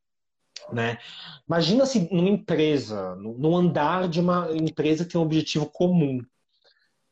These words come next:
né? Se pegar o tempo e a energia, a gente sabe que pensamento é energia, que pensamento concretiza, manifesta e realiza,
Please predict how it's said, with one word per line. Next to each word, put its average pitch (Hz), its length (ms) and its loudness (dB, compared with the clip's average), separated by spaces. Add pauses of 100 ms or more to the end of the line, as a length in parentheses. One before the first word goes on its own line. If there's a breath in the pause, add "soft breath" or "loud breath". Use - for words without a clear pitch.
né? 117 300 -4 (180 loud breath)
Se - 200 -8
pegar 170 340 2
o 165 60 0
tempo 160 580 0
e 123 60 -2
a 123 40 0
energia, 135 720 0
a 104 40 -2
gente 117 200 -10
sabe 131 200 -4
que - 160 -20
pensamento 131 600 -8
é 123 40 -6
energia, 123 640 -2
que - 120 -20
pensamento 123 760 -6
concretiza, 127 920 -4
manifesta 120 840 -2
e 107 40 0
realiza, 120 840 0